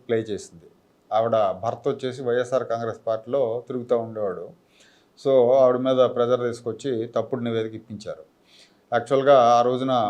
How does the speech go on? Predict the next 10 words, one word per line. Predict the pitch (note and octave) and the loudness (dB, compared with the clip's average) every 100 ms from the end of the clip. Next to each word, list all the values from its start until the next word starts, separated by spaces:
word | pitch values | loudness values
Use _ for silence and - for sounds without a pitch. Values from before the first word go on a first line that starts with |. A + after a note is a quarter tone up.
| G2 - - | -4 -12 -8
ఆ, | A2+ | -2
రఘురామకృష్ణరాజు | A2 A#2 C3 B2 B2 - A#2+ A#2 | 2 4 4 2 -6 -2 0 0
గారు, | A#2 A#2 C3+ A#2+ G#2+ C3+ - _ _ _ _ _ - | 0 0 0 -2 -2 -6 -14 _ _ _ _ _ -12
ఆ, | A2+ A2 G#2+ G#2+ B2+ | -6 -4 -4 -6 -8
ఒక | A#2+ | -2
రకంగా | B2 B2 C#3 | 0 0 0
చెప్పాలంటే | C3 B2 C3 C3 - C#3 | 2 2 2 0 2 6
చావు | C3+ | 6
నుంచి | C#3 C3 | 6 0
బయటపడ్డారు. | B2 A#2+ A2 F#2 D#2+ - | 0 0 0 -6 -10 -20